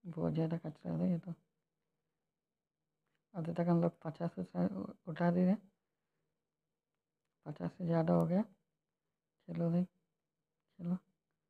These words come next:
अरे भाई, ये तो नहीं होने वाला। चलो इधर, इधर।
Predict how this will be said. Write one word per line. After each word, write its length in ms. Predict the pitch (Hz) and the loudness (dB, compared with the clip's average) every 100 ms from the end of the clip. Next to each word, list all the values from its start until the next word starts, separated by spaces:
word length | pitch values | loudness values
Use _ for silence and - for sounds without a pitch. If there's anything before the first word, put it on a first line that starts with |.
| _ _ _ _ _ _ _ _ _ _ | _ _ _ _ _ _ _ _ _ _
अरे 440 | 175 175 175 175 170 | 2 4 6 4 2
भाई, 120 | 170 170 | 2 2
ये 80 | 170 | 0
तो 140 | 170 | 0
नहीं 180 | 180 170 | 2 4
होने 220 | 170 170 | 4 4
वाला। 240 | 165 170 180 | 2 2 0
चलो 1600 | - _ _ _ _ _ _ _ _ _ _ _ _ _ 180 | -2 _ _ _ _ _ _ _ _ _ _ _ _ _ -4
इधर, 260 | 170 175 175 | -2 0 0
इधर। 260 | 175 180 | 2 0